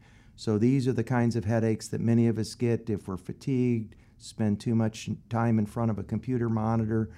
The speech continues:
uh, drive in a snowstorm here in Minnesota, uh, et cetera, usually, um,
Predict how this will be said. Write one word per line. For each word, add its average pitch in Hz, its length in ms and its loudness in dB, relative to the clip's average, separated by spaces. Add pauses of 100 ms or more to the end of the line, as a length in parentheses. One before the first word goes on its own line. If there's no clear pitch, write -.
(400)
uh, - 100 -6
drive 110 400 2
in 110 100 4
a 101 60 2
snowstorm 110 680 0
here 110 220 2
in 107 80 4
Minnesota, 110 640 2 (560)
uh, 95 260 -2
et 107 200 -2
cetera, 123 580 0
usually, 113 720 2 (500)
um, 95 540 -2